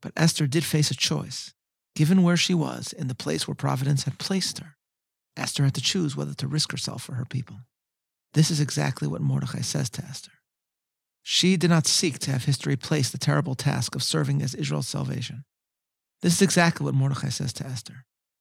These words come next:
She had not been asked to be placed in the palace, to have to face this choice. But that was not for her to decide. "Mi odea," Mordechai says, "im la'et kazot higat lamalchut." Perhaps for this very time,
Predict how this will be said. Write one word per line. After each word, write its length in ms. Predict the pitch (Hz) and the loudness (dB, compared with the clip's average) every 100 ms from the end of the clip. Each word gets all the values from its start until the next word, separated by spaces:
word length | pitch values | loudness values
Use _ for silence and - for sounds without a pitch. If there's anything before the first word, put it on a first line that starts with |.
| _ | _
She 220 | - - 147 | -10 -2 2
had 120 | 143 | 4
not 300 | 160 165 - | 6 4 2
been 120 | 165 | 0
asked 280 | 151 135 - | 2 0 -2
to 60 | |
be 80 | 175 | -6
placed 400 | - - 131 - | -6 -4 -4 -2
in 80 | 131 | -2
the 60 | 127 | 0
palace, 560 | - - - - - _ _ _ _ | 0 -2 -4 -12 -16 _ _ _ _
to 80 | 135 | 0
have 160 | 131 123 | 2 0
to 80 | 123 | -4
face 280 | 143 135 | -4 -4
this 180 | - 139 | -4 -6
choice. 500 | - 139 139 - - _ _ _ _ - | -6 -8 -10 -16 -20 _ _ _ _ -8
But 100 | 135 | 2
that 180 | 175 | 4
was 140 | 165 143 | 4 2
not 240 | 147 151 | 0 -2
for 160 | - 127 | -4 -4
her 180 | 127 127 | -2 -4
to 140 | - | -6
decide. 540 | 127 - 110 101 - - _ _ _ _ _ _ _ _ _ | -6 -4 -6 -10 -14 -20 _ _ _ _ _ _ _ _ _
"Mi 220 | 147 175 | 10 10
odea," 520 | 180 160 160 160 131 127 | 10 10 8 6 4 0
Mordechai 460 | 123 135 123 - | 0 -2 -4 -6
says, 420 | 120 - - 123 - | -6 -8 -10 -14 -4
"im 160 | 147 131 | 0 0
la'et 440 | 139 - 156 - | 0 2 0 2
kazot 400 | - 127 151 131 | 0 2 2 2
higat 320 | - - - | -2 -2 -2
lamalchut." 580 | 139 - 123 - - - _ _ _ _ _ _ | -2 -2 -4 -6 -12 -14 _ _ _ _ _ _
Perhaps 440 | - 117 151 151 - | 4 8 8 6 0
for 140 | 147 | 0
this 180 | 143 - | 2 2
very 280 | 151 156 151 | 2 2 0
time, 580 | - 156 127 117 113 | 0 2 2 0 -2